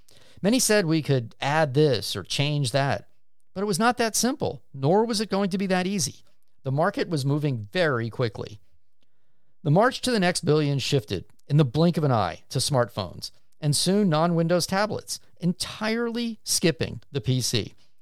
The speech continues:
The entrenched P C customers were as excited as ever to upgrade to Windows seven by buying a new P C or upgrading their existing P-,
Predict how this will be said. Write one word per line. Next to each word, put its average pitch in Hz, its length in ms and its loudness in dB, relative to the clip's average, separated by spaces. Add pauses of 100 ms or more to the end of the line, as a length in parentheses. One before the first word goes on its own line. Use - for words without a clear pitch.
(840)
The 175 100 4
entrenched 208 460 2
P 208 120 -4
C 202 180 -2
customers 190 560 -2
were 190 80 0
as 180 120 0
excited 220 480 0
as 220 140 0
ever 110 300 4
to 107 140 -2
upgrade 113 340 -2
to 123 80 -4
Windows 110 300 0
seven 120 360 2
by 104 180 2
buying 117 360 2
a 143 60 2
new 143 140 2
P 147 160 -2
C 147 340 2
or 123 200 4
upgrading 143 380 -2
their 147 140 -2
existing 131 440 -2
P-, - 280 -8